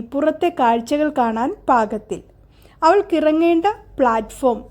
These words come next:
വലതുവശത്താണ്. മാത്രമല്ല, പിന്നിലെ ആ വാതിലിൽ കൂടി ഇറങ്ങിയാൽ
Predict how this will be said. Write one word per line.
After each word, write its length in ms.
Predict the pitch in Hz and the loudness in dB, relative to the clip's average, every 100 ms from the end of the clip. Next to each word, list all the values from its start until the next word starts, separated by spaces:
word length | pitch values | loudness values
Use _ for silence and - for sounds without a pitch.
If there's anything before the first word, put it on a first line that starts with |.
| 247 | 0
വലതുവശത്താണ്. 960 | 262 277 320 294 247 220 214 190 170 - - - - - - - | 2 2 0 -2 -2 -8 -8 -10 -10 -16 -20 -20 -20 -20 -20 0
മാത്രമല്ല, 600 | 247 240 240 269 226 208 226 - _ _ - | 4 4 2 -2 0 -4 -6 -10 _ _ 2
പിന്നിലെ 360 | 381 427 427 427 302 | 4 6 4 4 2
ആ 120 | 277 | 2
വാതിലിൽ 560 | 277 240 214 220 285 339 | 4 2 2 2 2 2
കൂടി 300 | 339 285 277 - | 2 -2 -2 -4
ഇറങ്ങിയാൽ 600 | 233 226 247 262 247 208 | -6 -2 0 0 -2 -6